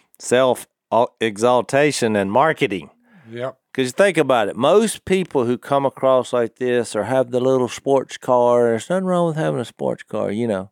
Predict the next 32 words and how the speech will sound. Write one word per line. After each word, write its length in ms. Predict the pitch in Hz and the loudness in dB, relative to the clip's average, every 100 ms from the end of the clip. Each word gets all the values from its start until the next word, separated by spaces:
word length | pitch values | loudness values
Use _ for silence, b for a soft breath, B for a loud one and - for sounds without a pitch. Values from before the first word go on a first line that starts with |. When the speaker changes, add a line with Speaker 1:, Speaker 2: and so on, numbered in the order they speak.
| - | -10
Speaker 1:
but 120 | 113 | -2
they 140 | 135 | -2
just 160 | 135 - | -2 -4
have 240 | 156 156 117 | -2 -2 -2
the 100 | 107 | -4
look. 520 | 104 131 104 - - B B B B B B B B B _ _ _ | 0 0 0 -6 -20 B B B B B B B B B _ _ _
It's 240 | 117 123 127 | -6 -4 0
usually 420 | 139 156 156 160 | 2 2 2 2
how 300 | 127 139 135 | 2 2 2
it 80 | 101 | 0
starts 420 | - 131 120 - | 0 2 2 2
off 300 | 127 127 - | 2 2 2
on 100 | 104 | -2
one 140 | 107 | 0
of 40 | 107 | 0
these 200 | 104 90 | -2 -4
crime 500 | - 110 113 120 113 | -2 0 2 2 0
shows, 680 | - 117 117 117 117 117 | 0 4 4 4 2 -2
you 100 | 113 | -2
know, 360 | 117 113 113 110 | 0 2 2 2
where 160 | 107 98 | 0 -2
he's 260 | 107 110 | -4 -6
going 360 | - 104 107 110 | -6 -4 -4 -2
down 240 | 110 110 | -2 -2
the 100 | 110 | -2
road 480 | 107 104 104 104 107 | -2 0 0 0 -2
and 100 | 98 | -2
next, 280 | 110 107 - | -4 -4 -6
you 180 | 113 120 | -2 0
know, 100 | 107 | 0
it's 180 | 104 | -2
just, 240 | 131 120 | -4 -6